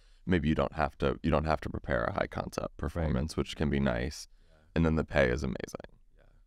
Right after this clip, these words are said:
Speaker 1: So, I mean, that, that's probably the, the worst part is that it is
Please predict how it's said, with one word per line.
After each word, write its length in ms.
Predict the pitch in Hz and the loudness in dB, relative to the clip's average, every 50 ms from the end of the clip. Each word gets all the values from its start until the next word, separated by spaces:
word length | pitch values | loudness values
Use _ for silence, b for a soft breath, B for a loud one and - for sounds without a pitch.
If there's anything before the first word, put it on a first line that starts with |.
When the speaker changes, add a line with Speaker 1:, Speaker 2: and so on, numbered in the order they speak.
| - - - - | -20 -20 -20 -20
Speaker 1:
So, 240 | - - - 76 60 - - - - - | -4 0 2 2 2 2 -2 -10 -6 0
I 100 | - 85 | 2 4
mean, 180 | 92 90 87 87 | 6 6 6 6
that, 320 | 87 90 - - 82 - | 6 4 4 2 0 2
that's 240 | - 92 104 110 - | 4 4 4 2 0
probably 260 | - - 98 87 82 | 0 2 4 4 4
the, 200 | 73 69 80 73 60 - - - - | 4 2 0 -2 -2 -4 -10 -8 -4
the 120 | - 80 | -2 0
worst 320 | 69 69 71 71 - - - | 2 2 2 0 0 -4 -4
part 280 | - 82 82 85 - - | 0 2 2 2 2 0
is 140 | - 71 64 | 0 0 2
that 200 | - 67 65 - - | 2 2 2 2 0
it 100 | - 69 | 0 0
is 320 | 67 67 67 - - - | 0 0 -2 -4 -8 -12